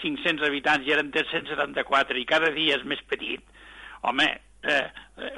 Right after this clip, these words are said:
jo crec que això po-, hauria de ser una mica flexible, i no ho és. I com això te'n podria dir mil de coses. Un, un, mira, eh, posem per exemple un altre cas. Eh, una casa rural que es vol muntar a un lloc pein, que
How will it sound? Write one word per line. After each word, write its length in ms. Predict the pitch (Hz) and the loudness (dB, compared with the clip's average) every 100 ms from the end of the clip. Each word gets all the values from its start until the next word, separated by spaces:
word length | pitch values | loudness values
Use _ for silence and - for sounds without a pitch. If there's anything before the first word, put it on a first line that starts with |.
| - - - 147 | -10 -10 -10 0
jo 160 | 131 135 | 2 4
crec 320 | 156 147 151 | 4 2 2
que 80 | 151 | 0
això 220 | - 123 | 0 0
po-, 140 | - | -2
hauria 340 | - 139 143 151 | 0 2 2 0
de 80 | 151 | -2
ser 80 | |
una 160 | 160 170 | -2 -2
mica 240 | 170 139 | -2 -6
flexible, 560 | 117 107 - 220 196 156 - | -8 -8 -6 -2 0 0 2
i 140 | 160 | 2
no 100 | 123 | 2
ho 160 | 117 139 | 2 2
és. 160 | 226 - - - - - - | 2 -2 -14 -20 -20 -20 -14
I 140 | - 160 | -4 -2
com 160 | - 180 | 0 0
això 300 | 226 - 156 - | 2 4 4 2
te'n 140 | 214 | 0
podria 300 | 196 175 180 | 0 2 2
dir 220 | 165 190 208 | 2 0 -2
mil 300 | 190 190 180 | -2 0 2
de 80 | 127 | 0
coses. 400 | 117 110 113 101 - - - - | -2 -4 -4 -10 -12 -16 -12 -2
Un, 140 | 240 233 | 0 0
un, 220 | - 190 185 175 | 0 0 0 -2
mira, 300 | 165 170 117 117 | 0 2 2 0
eh, 300 | - 151 151 - | 2 4 4 2
posem 300 | 170 180 196 | 2 4 2
per 80 | 190 185 | 2 2
exemple 320 | 151 131 151 - | 2 0 -2 0
un 140 | 196 190 | 4 4
altre 240 | 175 175 | 4 0
cas. 240 | 139 117 104 - - - - - | 2 2 0 -8 -18 -18 -18 -2
Eh, 540 | - 147 147 147 143 151 - | 2 6 6 6 6 4 2
una 160 | 180 196 | 2 4
casa 280 | 180 170 170 | 4 4 4
rural 460 | 165 170 208 226 - | 4 6 6 4 0
que 160 | - 156 | 0 0
es 40 | 143 | 2
vol 160 | 165 151 | 2 0
muntar 380 | 151 156 139 196 190 | -4 -4 2 4 4
a 80 | - | 2
un 160 | 165 160 | 0 2
lloc 300 | 185 214 - | 0 0 0
pein, 320 | 165 135 107 - - - - - _ | 0 0 -2 -12 -20 -18 -18 -20 _
que 160 | - 139 | 0 2